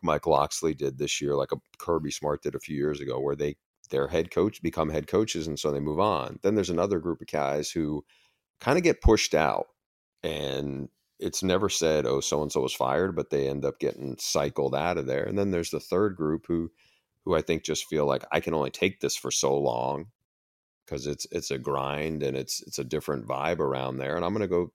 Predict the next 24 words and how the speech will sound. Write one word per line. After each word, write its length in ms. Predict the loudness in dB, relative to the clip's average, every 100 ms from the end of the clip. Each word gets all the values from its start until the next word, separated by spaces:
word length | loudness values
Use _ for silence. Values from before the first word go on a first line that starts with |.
| _
someplace 480 | -4 0 2 4 4
else." 400 | 2 0 -4 -6
And, 200 | -8 -12 _ _ _ _ -6
and 100 | -4
I 60 |
think 240 | 0 -2 -2 _ _
guys 380 | -2 2 0 2
like, 480 | 2 2 -2 -6 -20 _ _ _ _ -6
uh, 260 | -4 -4 -6 -2
Dan 240 | 0 2
Enos, 340 | 2 2 0 -2
who 200 | -4 -2
he 100 | 0
wanted 300 | 0 0 -2
to 40 |
be 100 | -2
his 120 | 2
offensive 480 | 2 0 -4 -8 -6
coordinator, 720 | 0 2 2 0 0 0 -4
fit 220 | -4 -4 -2
in 80 |
that 280 | -2 -2 -2
last 340 | -2 -2 -2 -2
category. 720 | -2 -2 -2 0 0 -2